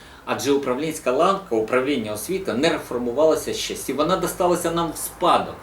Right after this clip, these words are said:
від радянських часів. Тому вона так само потребує реформи. Далі, ми можемо говорити про несистемність дій, про певне таке,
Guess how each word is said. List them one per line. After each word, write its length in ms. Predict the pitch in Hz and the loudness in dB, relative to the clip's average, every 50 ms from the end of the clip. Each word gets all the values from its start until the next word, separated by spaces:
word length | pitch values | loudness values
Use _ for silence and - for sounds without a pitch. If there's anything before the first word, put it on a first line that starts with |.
| - 117 | -6 -4
від 140 | 139 143 143 - - - - - - | -4 -4 -4 -8 -12 -16 -18 -12 -4
радянських 680 | 101 110 107 104 120 123 117 113 107 - - 101 95 - | -2 0 0 2 2 2 2 0 -2 -4 -6 -6 -6 -4
часів. 440 | - - 98 - - - 92 87 87 - - - - - - | -6 -8 -8 -8 -8 -8 -8 -8 -8 -10 -12 -16 -16 -12 -4
Тому 220 | - 143 143 135 131 | -2 0 2 2 2
вона 240 | 120 127 113 110 110 | 2 2 0 0 0
так 200 | - 107 - - | -2 -2 -4 0
само 340 | - - 123 139 165 160 | 2 2 2 4 2 0
потребує 720 | 156 - 107 - - 98 87 85 104 107 107 110 107 107 107 - - - - - | -2 -2 -6 -4 -4 -6 -6 -4 -4 -2 0 0 0 0 -2 -6 -12 -16 -4 -2
реформи. 840 | 113 113 113 117 113 - - 113 101 95 92 90 95 110 117 127 127 - - - - - - - - - - - 113 110 107 | 0 2 4 2 2 0 0 0 0 0 0 -2 -2 -4 -4 -4 -4 -6 -12 -16 -16 -16 -16 -18 -18 -18 -16 -16 -14 0 4
Далі, 400 | 170 160 143 127 113 101 90 - - - - - - - | 4 6 6 4 4 2 0 -2 -8 -16 -20 -18 -10 -4
ми 180 | 120 143 160 | -2 0 0
можемо 340 | 165 170 175 170 170 170 165 | 2 2 0 0 0 0 0
говорити 320 | 156 151 170 165 160 - 156 | 0 2 2 0 0 0 -2
про 200 | 156 - 151 147 | -2 -2 -2 0
несистемність 1000 | 143 147 160 160 - - 170 - - - 165 156 156 160 151 143 139 123 107 98 | 0 0 0 0 0 -2 -2 -4 -2 -2 -2 -2 0 -2 -4 -4 -4 -6 -8 -8
дій, 240 | 92 101 104 98 87 85 - - - - - - - - - - - - | -6 -4 -4 -4 -6 -8 -12 -16 -18 -20 -20 -20 -20 -20 -20 -20 -18 -12
про 100 | - 117 | -10 -10
певне 420 | 113 - - 156 160 160 160 156 147 | -8 -2 2 2 2 2 2 -2 -2
таке, 480 | - 127 - - - 151 156 156 156 | -4 -8 -10 -4 -2 0 0 0 0